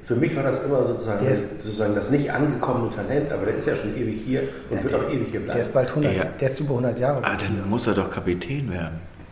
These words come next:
Speaker 2: Jetzt
Speaker 3: Bitte,
Speaker 2: muss
Speaker 3: bitte,
Speaker 2: Nerich
Speaker 3: bitte.
Speaker 2: ja auch gehen.
Speaker 3: Der
Speaker 1: Ich
Speaker 3: muss,
Speaker 1: glaub auch.
Speaker 3: der muss doch die Kapitänsbinde, die
Speaker 1: Der
Speaker 3: muss
Speaker 1: Kapitän
Speaker 3: frei
Speaker 1: anstelle
Speaker 3: gewährt
Speaker 1: des
Speaker 3: werden.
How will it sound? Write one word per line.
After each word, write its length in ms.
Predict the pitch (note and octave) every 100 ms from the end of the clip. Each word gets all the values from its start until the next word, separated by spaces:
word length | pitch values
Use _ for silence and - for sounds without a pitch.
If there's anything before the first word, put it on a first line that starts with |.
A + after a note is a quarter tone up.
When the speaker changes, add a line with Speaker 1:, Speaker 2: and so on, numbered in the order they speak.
| - - - - - - - - -
Speaker 2:
Jetzt 180 | G#2+
Speaker 3:
Bitte, 120 | C#3 D3
Speaker 2:
muss 140 | D#3
Speaker 3:
bitte, 100 | D#3
Speaker 2:
Nerich 160 | E3+ F3+
Speaker 3:
bitte. 80 | E3
Speaker 2:
ja 60 |
auch 140 | D#3 -
gehen. 320 | E3 C3+ G#2+ - - - - - - - - - -
Speaker 3:
Der 60 |
Speaker 1:
Ich 80 | G2
Speaker 3:
muss, 120 | A2
Speaker 1:
glaub 120 | - F2
auch. 440 | F#2 - - -
Speaker 3:
der 80 | F#2+
muss 140 | F#2+ -
doch 80 | G#2
die 80 |
Kapitänsbinde, 720 | G2+ - F#2 A2+ A2+ A2+ A2 G#2+ - - - - - -
die 80 | -
Speaker 1:
Der 80 | G2
Speaker 3:
muss 140 | G#2 C3
Speaker 1:
Kapitän 180 | B2+ F#2
Speaker 3:
frei 160 | A#2+
Speaker 1:
anstelle 280 | D3+ F#2+ G2+
Speaker 3:
gewährt 220 | - F#2
Speaker 1:
des 80 | E2
Speaker 3:
werden. 140 | F2+